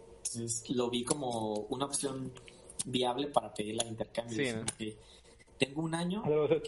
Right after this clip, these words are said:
Speaker 1: que
Speaker 2: O sea, la más
Speaker 1: tenía
Speaker 2: cabrona,
Speaker 1: más
Speaker 2: ¿no?
Speaker 1: para pedir. Ajá, sí, me fui
Speaker 3: Tú
Speaker 1: por eso, ¿no?
Speaker 3: dijiste, tú dijiste, "Me la voy a partir en el idioma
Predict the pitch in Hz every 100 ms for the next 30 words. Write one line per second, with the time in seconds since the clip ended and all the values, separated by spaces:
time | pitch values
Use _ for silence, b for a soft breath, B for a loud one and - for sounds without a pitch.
0 | 110 117 - 123 143 143 151 180 - 180
1 | 156 165 127 113 123 185 - 117 110 -
2 | - - 131 196 196 - 185 170 208 190
3 | 202 220 214 - 170 143 202 196 196 208
4 | - - - 170 170 214 220 202 202 202
5 | 196 156 147 160 175 226